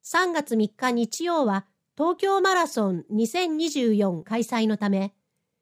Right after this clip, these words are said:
七時から二十一時頃まで、区内で交通規制が行われ、自転車や歩行者のコース横断も規制されます。規制時間は区間により異なる。問い合わせ、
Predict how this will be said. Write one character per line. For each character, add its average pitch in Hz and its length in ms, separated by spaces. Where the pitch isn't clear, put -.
七 - 220
時 370 100
か 262 140
ら 202 180
二 285 160
十 277 280
一 214 200
時 294 100
頃 302 220
ま 214 120
で、 180 180
区 370 140
内 285 220
で 190 180
交 302 160
通 359 200
規 349 140
制 311 260
が 202 200
行 233 120
わ 208 240
れ、 190 200
自 208 120
転 359 240
車 302 140
や 208 140
歩 220 120
行 349 220
者 294 140
の 208 120
コ 277 200
ー 302 40
ス 320 140
横 330 200
断 226 220
も 170 80
規 - 120
制 226 200
さ 214 140
れ 202 100
ま 185 120
す。 - 260
規 - 100
制 269 200
時 247 120
間 202 220
は 196 100
区 - 120
間 277 220
に 220 140
よ 175 100
り 170 160
異 202 220
な 196 140
る。 165 140
問 320 200
い 349 60
合 339 60
わ 320 120
せ、 - 260